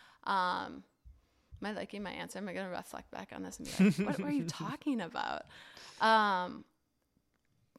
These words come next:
Speaker 1: but I think fundamentally for me, I'm more interested in supporting, but also there's so many cities, I'm, like, interrupting myself.
Speaker 2: <laughs>
Speaker 1: Uh, there's so
Speaker 2: Keep
Speaker 1: many
Speaker 2: going.
Speaker 1: cities that don't, also s-,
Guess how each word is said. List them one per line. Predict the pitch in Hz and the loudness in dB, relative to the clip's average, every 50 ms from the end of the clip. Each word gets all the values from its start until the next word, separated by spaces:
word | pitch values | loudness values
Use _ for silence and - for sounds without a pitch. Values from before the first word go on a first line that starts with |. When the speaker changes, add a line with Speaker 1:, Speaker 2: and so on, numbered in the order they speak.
| - _ _ _ _ _ _ _ _ _ | -20 _ _ _ _ _ _ _ _ _
Speaker 1:
but | 262 269 | 4 6
I | 277 277 285 | 6 6 4
think | 269 285 320 302 277 - | 4 2 0 0 0 -2
fundamentally | - - - 240 240 240 240 226 214 220 233 226 - 233 202 | -6 0 2 2 4 4 2 2 2 0 -2 -2 -2 -4 -4
for | 196 - - | -4 -4 -6
me, | 196 202 233 254 233 202 196 - | -4 -2 -2 0 0 0 -2 2
I'm | - 208 214 220 214 | 2 2 4 4 2
more | 208 202 196 196 - | 0 -2 -2 -4 -4
interested | - 208 202 - 220 202 - - - 190 190 - 202 202 208 - - | -4 -6 -4 -4 -6 -6 -8 -8 -6 -4 -2 -2 -2 -4 -6 -10 -10
in | - - 202 202 | -8 -6 -6 -6
supporting, | - - 202 - - - 196 196 190 202 - - - | -6 -8 -10 -8 -6 -2 -2 0 -2 -2 -6 -6 2
but | - 277 - | 4 6 8
also | - 302 294 - 339 | 8 6 6 4 0
there's | 302 294 294 - | 0 0 -2 0
so | - 285 | 0 0
many | 285 285 285 277 | 0 0 0 -2
cities, | 277 - 277 269 277 269 254 - - - - | -4 -4 -6 -4 -4 -4 -6 -6 -8 -10 -6
I'm, | - 226 | -4 -4
like, | 220 202 - | -2 -4 -4
interrupting | - 208 202 - - - - 202 202 | -6 -8 -6 -6 -8 -6 -8 -8 -6
myself. | - - - - - - - - - - - | -6 -8 -6 -6 -6 -6 0 0 6 12 12
Speaker 2:
<laughs> | 247 - - | 12 12 12
Speaker 1:
Uh, | 214 214 247 262 247 233 226 | 12 12 12 12 12 12 12
there's | 165 285 302 285 | 12 10 10 10
so | - 320 | 10 10
Speaker 2:
Keep | 302 294 | 10 10
Speaker 1:
many | 311 311 311 | 10 10 10
Speaker 2:
going. | 269 262 | 8 8
Speaker 1:
cities | 330 320 320 311 269 | 8 8 8 6 8
that | 226 262 247 - | 6 4 6 6
don't, | 254 254 - - | 6 6 10 10
also | 233 247 240 - 277 254 240 233 220 202 - - - - - - | 8 8 8 6 6 6 6 6 4 2 -4 -12 -20 -20 -16 -12
s-, | 208 - - | -10 -10 -10